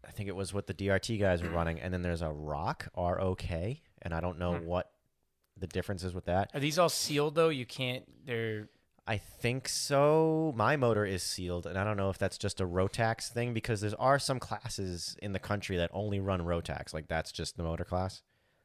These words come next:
Speaker 1: And I don't know if you need to have the seal to run that. I, I don't, I don't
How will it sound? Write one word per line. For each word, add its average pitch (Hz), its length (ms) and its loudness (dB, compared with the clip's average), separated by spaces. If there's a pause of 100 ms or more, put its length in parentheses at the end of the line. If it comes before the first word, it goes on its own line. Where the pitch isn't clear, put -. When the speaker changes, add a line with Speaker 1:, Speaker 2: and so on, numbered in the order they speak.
Speaker 1:
And 95 120 -2
I 90 60 4
don't 87 100 -2
know 87 100 -2
if - 120 -8
you 95 60 -8
need 87 140 -4
to 85 40 -6
have 82 180 -2
the 80 80 -6
seal 90 260 -4
to 82 40 -4
run 80 260 -6
that. 78 260 -6 (140)
I, 98 220 0
I 98 120 2
don't, 107 240 -2
I 110 120 0
don't 117 200 -2